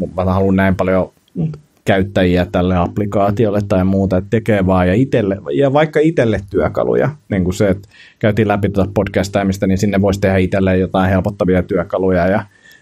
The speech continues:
sellaista, koska se on myös semmoinen yksi juttu, mikä tulee lisääntyä ihan sikana, jos miettii silleen tekoälyä ja muuta, kaikki automaatio, niin se, että se ei mene hukkaa, jos sä pystyt automatisoimaan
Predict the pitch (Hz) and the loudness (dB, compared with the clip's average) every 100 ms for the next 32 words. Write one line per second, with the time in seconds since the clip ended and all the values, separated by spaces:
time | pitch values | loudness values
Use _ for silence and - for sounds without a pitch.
0 | _ - 92 92 98 104 98 101 _ _ | _ -2 0 0 0 -4 -6 -10 _ _
1 | _ _ - 101 104 117 139 135 117 120 | _ _ -6 -4 0 2 4 2 2 0
2 | 113 113 120 110 107 101 98 92 98 98 | 2 2 0 0 -2 -2 -2 0 2 2
3 | 95 98 101 95 95 107 104 107 104 95 | 2 0 0 0 0 0 2 0 0 -2
4 | 87 95 101 98 101 98 - 95 95 90 | 0 0 -2 -2 -2 -4 -2 -2 0 0
5 | 87 92 90 95 90 92 90 92 95 92 | 0 -2 -2 0 2 2 2 2 0 -2
6 | 90 123 123 117 101 101 98 101 101 117 | 0 -2 0 0 2 0 0 -4 -4 -8
7 | - 117 107 - 110 92 87 82 - 104 | -6 -6 -8 -10 -4 -2 -2 -4 -6 -2
8 | 98 101 101 _ _ _ _ _ - 139 | 0 -2 -10 _ _ _ _ _ -2 2
9 | 143 123 117 - _ _ _ _ _ - | 4 2 0 -8 _ _ _ _ _ -4
10 | 117 107 - - 98 87 - 98 98 98 | 0 0 -2 0 2 0 -2 -4 -4 -2
11 | 101 107 101 95 92 85 95 92 90 90 | 0 0 2 0 0 -2 0 0 2 0
12 | 87 | 0